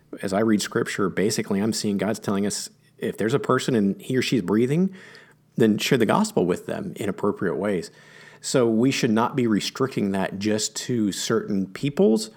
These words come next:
certain people groups, or, uh, again, think of ethnicities, think of socioeconomics, think of uh, nationalities, whatever the case may be. No way we like to parse people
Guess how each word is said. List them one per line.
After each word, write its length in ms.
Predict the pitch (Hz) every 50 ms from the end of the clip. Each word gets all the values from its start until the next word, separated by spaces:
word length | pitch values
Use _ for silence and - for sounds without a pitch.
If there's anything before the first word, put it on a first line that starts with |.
| - - - - -
certain 260 | - - 113 110 107
people 300 | - - 127 - 175 151
groups, 560 | 110 127 120 120 127 131 139 - - - - -
or, 220 | 98 87 90 - - - - - - - - _ -
uh, 240 | - - 101 90 - -
again, 300 | 98 95 104 104 95 90
think 200 | - 110 101 -
of 120 | 101 85 - -
ethnicities, 680 | - - - - 127 123 - - 131 123 120 117 110 -
think 340 | - - 101 90 - - 101
of 320 | 90 87 85 82 82 -
socioeconomics, 1040 | - - 87 85 - - 82 80 95 - - 85 95 110 123 127 123 120 113 - -
think 240 | - 101 87 - 104
of 280 | 85 85 - - - _ _ _ - -
uh, 200 | 85 80 82 85
nationalities, 880 | 87 95 98 92 - - 85 92 127 139 135 127 123 120 120 113 107 92
whatever 360 | 98 110 120 127 147 147 143
the 80 | 123 120
case 220 | - 123 - -
may 120 | 117 110 104
be. 340 | 98 110 104 101 90 - - - - - - - - _ - - -
No 360 | - 131 113 113 123 139 151
way 300 | 156 147 131 127 123 120
we 140 | 110 113 120
like 180 | 117 113 110 110
to 80 | - 104
parse 340 | - - - 113 113 - -
people 520 | - - 127 127 - 156 156 160 160 -